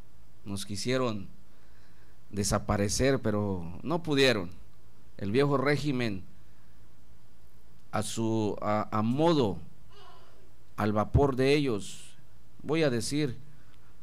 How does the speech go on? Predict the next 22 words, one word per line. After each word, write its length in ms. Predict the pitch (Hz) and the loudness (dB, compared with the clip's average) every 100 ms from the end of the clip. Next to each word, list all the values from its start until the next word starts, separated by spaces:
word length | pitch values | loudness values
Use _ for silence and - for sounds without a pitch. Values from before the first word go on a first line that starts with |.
| - - | -6 -4
¿por 160 | - 110 | -2 0
qué 120 | 143 | 2
a 60 | 135 | 4
modo? 280 | 139 143 | 4 4
En 80 | 123 | 4
el 100 | 113 | 2
sentido 340 | 107 107 120 139 | 2 0 2 2
de 60 | |
los 160 | 120 110 | 4 2
acuerdos 340 | 104 127 131 | 2 2 2
de 60 | 113 | 2
San 160 | 113 | 0
Andrés 240 | 110 120 123 | 0 0 0
no, 160 | 123 | 0
no, 520 | 123 113 123 123 117 110 | 0 0 0 2 0 -2
no 160 | 101 113 | -4 -2
fue 120 | 123 | 0
más 220 | 120 117 | 0 0
para, 380 | 113 98 95 - - - - - - - | 0 0 0 -4 -6 -8 -8 -8 -8 -6
no 180 | 92 127 | 2 4
avanzó, 680 | 135 123 117 117 160 151 110 - - - - - - - - - - - | 6 4 2 0 4 4 2 -4 -8 -8 -8 -8 -8 -8 -8 -8 -8 -6
fue, 280 | - 131 135 | -2 0 0